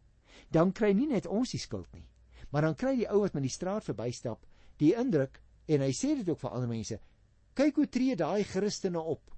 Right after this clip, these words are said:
hier in ons midde." Ons moet dus onthou dat ek as individu lid is van 'n groter gemeenskap, 'n geloofsgemeenskap,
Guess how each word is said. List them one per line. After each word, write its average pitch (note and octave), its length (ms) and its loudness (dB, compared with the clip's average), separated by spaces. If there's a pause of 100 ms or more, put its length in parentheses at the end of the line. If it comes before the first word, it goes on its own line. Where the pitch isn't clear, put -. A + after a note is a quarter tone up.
(340)
hier B2+ 220 0
in C3+ 140 0
ons A2+ 180 -6
midde." D#2+ 340 -10 (760)
Ons C#4 340 -2
moet F#3+ 140 -6
dus B2 220 -4
onthou F#2+ 480 -8
dat G#2+ 320 -8
ek C#3 260 -4
as A#2+ 240 -8
individu G2 640 -6 (400)
lid E3+ 460 -4
is D#3 200 -4
van C3+ 180 -6
'n B2+ 60 -4
groter A#3 560 -2
gemeenskap, C3 1000 -4
'n C#3 80 -2
geloofsgemeenskap, D#3 1400 -2